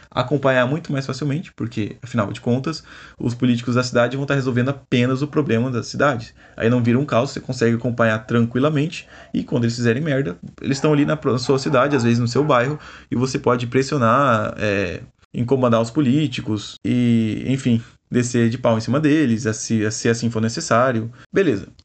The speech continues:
É óbvio que tirar o poder de Brasília e deixar pertinho da população, pros políticos serem pre-, acompanhados e pressionados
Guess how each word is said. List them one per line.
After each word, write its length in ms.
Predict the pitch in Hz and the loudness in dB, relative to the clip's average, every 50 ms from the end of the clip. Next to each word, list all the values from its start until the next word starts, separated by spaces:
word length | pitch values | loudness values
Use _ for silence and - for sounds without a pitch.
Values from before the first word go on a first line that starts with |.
| _ | _
É 120 | - 185 202 | 0 2 4
óbvio 320 | 156 147 156 139 117 120 | 4 4 2 0 -2 -4
que 180 | 117 120 113 104 | -4 -4 -4 -6
tirar 240 | 107 - - 117 120 | -4 0 2 2 2
o 60 | 120 | 2
poder 260 | 120 127 120 117 113 | 2 2 2 2 2
de 80 | 110 113 | 2 2
Brasília 380 | 110 123 123 117 110 113 107 | 2 2 2 2 2 0 0
e 40 | 110 | 2
deixar 240 | 107 113 113 - 110 | 0 0 0 0 0
pertinho 360 | 117 135 135 131 - 139 127 | 0 0 0 0 0 -4 -4
da 40 | 113 | -2
população, 500 | 120 117 117 110 110 107 - 107 101 101 - _ | -2 0 2 2 2 0 -2 -6 -10 -10 -12 _
pros 160 | - - 110 | -10 -10 -8
políticos 240 | - - 127 117 117 | -2 -2 0 0 0
serem 140 | - 113 104 | -2 -4 -2
pre-, 140 | - 113 - | -2 -2 -2
acompanhados 580 | - 117 117 123 127 117 139 120 110 110 107 104 | 0 0 0 -2 -2 0 2 2 2 2 0 -2
e 40 | 110 | -4
pressionados 560 | - 120 117 117 - 117 110 107 104 101 - | -2 -2 -2 0 0 0 0 0 -2 -4 -10